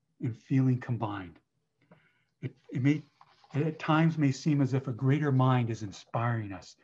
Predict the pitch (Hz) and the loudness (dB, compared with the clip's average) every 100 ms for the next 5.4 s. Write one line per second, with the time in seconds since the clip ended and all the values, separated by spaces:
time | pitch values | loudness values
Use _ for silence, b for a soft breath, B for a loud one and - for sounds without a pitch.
0 | b b - 113 113 117 - 131 - 120 | b b -8 -4 -2 -4 0 -2 0 -4
1 | 113 107 90 - _ _ _ _ _ _ | -4 -6 -8 -18 _ _ _ _ _ _
2 | _ _ _ _ 135 180 151 156 139 - | _ _ _ _ -2 0 2 0 0 -2
3 | 160 147 143 139 - 143 143 135 - 147 | 2 4 4 0 0 4 6 4 4 2
4 | 135 - 117 - 127 123 - 147 139 117 | 2 2 -2 -2 -6 -6 -6 0 0 2
5 | 139 117 - - | 0 0 -4 -18